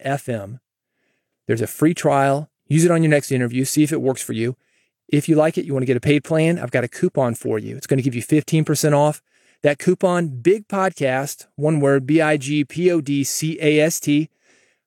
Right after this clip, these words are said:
riverside dot F M. The coupon,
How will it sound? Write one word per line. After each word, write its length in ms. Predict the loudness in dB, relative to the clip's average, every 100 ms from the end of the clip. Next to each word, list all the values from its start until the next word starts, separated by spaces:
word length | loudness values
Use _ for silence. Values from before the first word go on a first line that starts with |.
| _
riverside 600 | 2 2 2 0 0 0
dot 220 | 0 -2 0
F 260 | -2 0
M. 340 | 0 0 0 -4 _ _ _ _ _ _ _ _
The 80 | -12
coupon, 600 | -2 0 0 0 0 -2